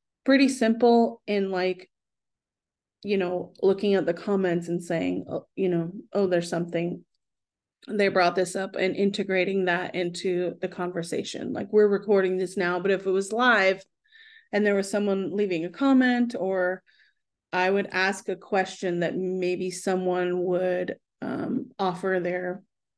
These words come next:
comment in the chat and acknowledging them, because, I mean, I don't know about you, but, like, if I'm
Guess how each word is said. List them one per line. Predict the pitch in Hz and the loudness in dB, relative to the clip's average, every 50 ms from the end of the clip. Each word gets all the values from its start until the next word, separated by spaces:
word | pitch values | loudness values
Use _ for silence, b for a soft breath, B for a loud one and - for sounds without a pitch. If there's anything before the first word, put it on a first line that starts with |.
| _ - | _ -10
comment | - - 185 185 190 185 185 180 175 - - | -6 -2 -2 0 2 0 0 0 -2 -4 -4
in | 190 185 | -4 -4
the | 175 175 | -4 -6
chat | 175 - 190 - - 214 233 240 - - - _ b b b b b b b | -6 -8 -8 -6 -4 -6 -6 -6 -8 -16 -20 _ b b b b b b b
and | 190 208 214 | 0 2 4
acknowledging | 196 185 196 190 175 175 175 190 202 208 240 254 254 254 | 2 2 2 0 0 2 2 0 0 0 2 4 4 4
them, | 262 262 262 262 262 254 - | 4 4 4 2 2 0 -2
because, | - 202 196 208 196 185 190 180 165 _ _ _ _ _ _ _ _ _ _ _ _ _ | -4 -2 0 0 -2 -2 -2 -6 -16 _ _ _ _ _ _ _ _ _ _ _ _ _
I | 190 190 | -4 -4
mean, | 190 185 180 180 170 | -2 -2 -2 -2 -2
I | - 190 | 0 0
don't | 220 226 214 | 2 4 4
know | 208 185 | 4 4
about | 180 165 165 165 | 4 2 0 0
you, | 190 208 208 208 | 0 0 0 0
but, | 196 196 175 - - - | 2 0 0 0 -2 -4
like, | 170 180 175 - | -4 -4 -4 0
if | - 214 226 233 - | -2 -2 -2 0 -2
I'm | 190 208 226 240 240 233 214 226 - - | 0 2 6 6 6 6 6 2 -6 -10